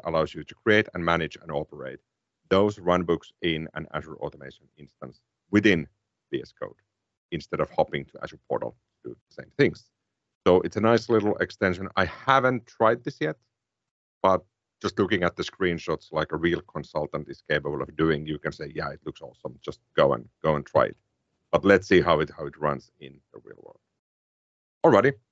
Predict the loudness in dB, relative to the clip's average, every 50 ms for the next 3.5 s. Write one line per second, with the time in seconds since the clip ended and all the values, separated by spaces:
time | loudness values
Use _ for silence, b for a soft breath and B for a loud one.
0 | _ _ _ _ _ -4 2 4 4 4 4 2 0 2 2 4 4 4 4 4
1 | 4 4 4 4 4 2 2 -2 -2 -4 _ -14 -14 -12 -6 -2 2 2 2 2
2 | 0 -4 _ _ _ _ _ -2 0 2 2 4 4 2 2 0 -4 -10 -20 _
3 | _ -4 -4 -4 -6 -10 -14 -14 -14 -14